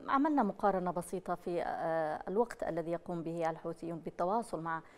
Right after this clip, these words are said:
جميع، آه، دول، آه، العالم المؤثرة خاصة في المشهد، آه، اليمني، هناك لقاءات، هناك بعثات متكررة، آه، نجد أن لا سفير، آه، يقوم بدوره الطبيعي. طيب، أنت عينت في هذا، آه، المكان، على الأقل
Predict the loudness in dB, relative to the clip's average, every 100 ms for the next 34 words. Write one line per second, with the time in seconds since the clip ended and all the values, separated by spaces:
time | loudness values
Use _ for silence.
0 | -20 -12 -4 -2 0 -4 -4 -2 0 0
1 | -4 -6 -2 -2 -2 -4 -2 -2 -2 -4
2 | -6 -6 -6 -6 -6 -6 -4 -4 -4 -4
3 | -2 -2 -2 -2 -4 -4 -8 -6 -4 -4
4 | -4 -6 -6 -6 -4 -4 -4 -6 -4 -2
5 | -2 -2 -4 -6 -6 -8 -2 0 2 0
6 | 0 -4 -8 -8 -8 -6 -4 -4 -6 -8
7 | -6 -4 -2 0 -2 -4 -20 -20 -2 2
8 | 2 4 2 0 0 0 2 2 2 -2
9 | -2 2 4 2 0 0 0 0 2 0
10 | 4 4 4 2 4 4 2 -2 -2 -2
11 | -2 -6 -8 -12 0 0 2 2 4 4
12 | 0 -2 -4 -2 0 2 2 0 0 0
13 | -2 0 0 2 4 4 2 0 0 0